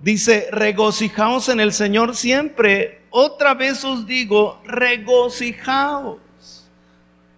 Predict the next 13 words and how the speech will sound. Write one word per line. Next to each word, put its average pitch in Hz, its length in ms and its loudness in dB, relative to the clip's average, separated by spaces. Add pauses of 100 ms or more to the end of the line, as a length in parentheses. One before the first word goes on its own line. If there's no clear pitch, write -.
(500)
Es 247 180 -2
Pablo 254 400 4
hablándole 240 560 2
a 175 60 6
los 170 200 0
filipenses 214 800 0
desde 180 320 0
la 165 220 2
cárcel. 196 800 0 (1800)
Motivos 240 680 2
para 202 240 2
estar 202 460 0
triste, 202 840 0